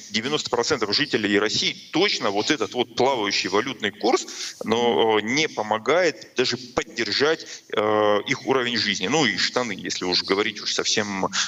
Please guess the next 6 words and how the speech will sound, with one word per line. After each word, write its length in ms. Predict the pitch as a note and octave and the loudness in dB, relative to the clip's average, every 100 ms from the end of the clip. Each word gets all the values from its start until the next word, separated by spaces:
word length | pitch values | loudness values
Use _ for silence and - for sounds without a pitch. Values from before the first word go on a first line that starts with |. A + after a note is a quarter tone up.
| - | -2
что 180 | - | 0
называется, 360 | F#2+ G#2 G2+ - | 2 2 2 -2
простым, 560 | - G2+ F#2 - B2+ A#2 - - - - | -2 -2 -2 -2 -2 -4 -10 -12 -10 -6
м, 100 | F#2+ G2 | -4 -4
банальным 360 | G#2+ A2+ G2 F#2+ | -2 -2 -2 -2
языком. 420 | G2+ G#2+ - F2+ | -2 -2 -2 -4